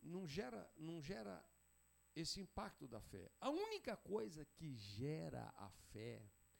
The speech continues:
é uma revelação da graça de Deus. Se você contempla a graça, a fé explode dentro de você.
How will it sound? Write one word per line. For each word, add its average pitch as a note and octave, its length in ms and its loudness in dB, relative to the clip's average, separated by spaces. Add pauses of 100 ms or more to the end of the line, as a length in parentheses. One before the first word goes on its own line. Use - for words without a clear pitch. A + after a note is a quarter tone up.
(260)
é A#2 120 4
uma A2 240 0
revelação B2 880 -2
da G2+ 100 -4
graça G2 400 -4
de - 160 -14
Deus. - 460 -12 (2500)
Se B2 120 -2
você C#3 300 6
contempla A#3+ 1080 8
a D#3+ 60 6
graça, C#3+ 640 2
a A2 120 -8 (220)
fé C3 160 0
explode A2 720 0
dentro F2+ 220 -8
de F2+ 60 -10
você. - 300 -8